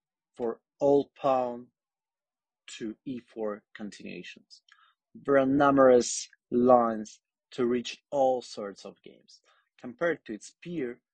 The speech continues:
d four, it is considered a bit more chaotic and complex. To figure out all concepts, people must conduct in-depth studies and learn the specific sequences properly.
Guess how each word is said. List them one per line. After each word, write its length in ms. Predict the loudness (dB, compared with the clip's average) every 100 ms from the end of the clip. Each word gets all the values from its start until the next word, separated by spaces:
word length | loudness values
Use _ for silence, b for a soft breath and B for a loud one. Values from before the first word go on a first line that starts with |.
| _ _ _ _ _ -14
d 220 | -10 -10
four, 440 | -10 -10 -8 -10 _ -18
it 160 | -14
is 120 | -14 -12
considered 580 | -14 -10 -6 -4 -4 -6
a 60 | -12
bit 340 | -8 -4 -2
more 200 | -2 -6
chaotic 420 | -2 0 0 -2 -8
and 140 | -8
complex. 460 | -10 -10 -14 -20 _ b b -8
To 80 |
figure 340 | -2 0 2 2
out 260 | 0 -6 _ _ _
all 240 | -10 -8 -10
concepts, 520 | -12 -14 -14 -18 _ _ _ _ _ -18
people 240 | -14 -12
must 260 | -12 -14 -16
conduct 420 | -16 -12 -12 _ -20
in-depth 500 | -18 -10 -6 -6 -10
studies 500 | -12 -10 -10 -14 -20 _ b _
and 180 | -10 -8
learn 220 | -8 -10
the 80 | -14
specific 460 | -16 -18 -18 -16
sequences 500 | -16 -16 -20 -20 -20 -16
properly. 420 | -16 -14 -18 -20